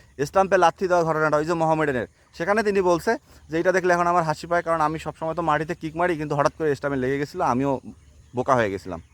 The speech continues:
ব্যাপারটা এমন। আর দ্বিতীয়ত বলছে টাইম আউট নিয়ে, যে টাইম আউটটা করছিলাম, টাইম আউট না করলে আমরা সু-, চ্যাম্পিয়ন্স লিগে খেলতে পারতাম না। কে কী বলছে আমার সেটা মাথায় ছিল না, আমার টার্গেট ছিল চ্যাম্পিয়ন্স লিগে খেলতে হবে, কারণ চ্যাম্পিয়ন্স লিগ শেষে, চ্যাম্পিয়ন্স লিগ শেষে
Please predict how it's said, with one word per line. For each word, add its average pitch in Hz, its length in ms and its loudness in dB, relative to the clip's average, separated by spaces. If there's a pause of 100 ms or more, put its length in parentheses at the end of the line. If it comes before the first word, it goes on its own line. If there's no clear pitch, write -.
(140)
ব্যাপারটা 135 340 -6 (120)
এমন। 117 140 -2 (340)
আর 110 140 0
দ্বিতীয়ত 202 280 2 (140)
বলছে 208 160 0 (100)
টাইম 170 180 2
আউট 170 200 0
নিয়ে, 131 120 -4 (400)
যে 156 60 -8 (100)
টাইম 160 200 2
আউটটা 190 320 -2
করছিলাম, 196 380 2 (260)
টাইম 151 180 -2
আউট 175 160 0
না 170 120 2
করলে 175 240 -2
আমরা 165 220 -2
সু-, - 140 -8 (180)
চ্যাম্পিয়ন্স 147 360 -2
লিগে 170 200 -2
খেলতে 151 240 0
পারতাম 131 340 -2
না। 87 60 -6 (240)
কে 202 160 2
কী 196 160 -4
বলছে 190 260 0
আমার 165 180 -2
সেটা 160 140 -4 (100)
মাথায় 147 280 0
ছিল 165 100 -4 (100)
না, 202 40 2 (300)
আমার 180 200 2
টার্গেট 170 260 0
ছিল 190 80 -4 (100)
চ্যাম্পিয়ন্স 151 340 -2
লিগে 160 180 -4
খেলতে 147 220 -6
হবে, 185 140 0 (260)
কারণ 147 180 -4
চ্যাম্পিয়ন্স 185 440 2
লিগ 220 100 0 (120)
শেষে, 190 260 2 (920)
চ্যাম্পিয়ন্স 147 440 -2
লিগ 196 80 2 (100)
শেষে 180 260 0